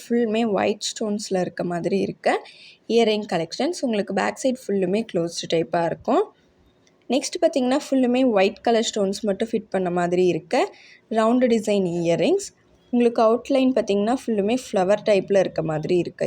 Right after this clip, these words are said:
இயரிங்ஸ். பேக் சைடு ஃபுல்லுமே க்ளோஸ்ட் டைப் இருக்கும். இந்த இயரிங்ஸோட ப்ரைஸ் பார்த்திங்கன்னா இரநூத்தி முப்பது மட்டுமே. So,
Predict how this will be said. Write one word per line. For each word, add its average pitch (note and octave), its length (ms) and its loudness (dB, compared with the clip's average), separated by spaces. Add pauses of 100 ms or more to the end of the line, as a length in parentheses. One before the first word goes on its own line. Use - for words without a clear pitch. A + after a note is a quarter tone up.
(140)
இயரிங்ஸ். A3+ 420 0 (580)
பேக் A3 220 -2
சைடு C#4+ 200 0
ஃபுல்லுமே A#3 400 0 (160)
க்ளோஸ்ட் A3+ 340 0 (160)
டைப் G#3 320 0
இருக்கும். A3+ 340 -2 (760)
இந்த F4 200 4 (120)
இயரிங்ஸோட C#4+ 520 4 (120)
ப்ரைஸ் G#3+ 320 2
பார்த்திங்கன்னா G3+ 420 0 (140)
இரநூத்தி G3+ 440 -2
முப்பது - 300 -2 (100)
மட்டுமே. E3+ 460 -4 (1900)
So, - 60 -8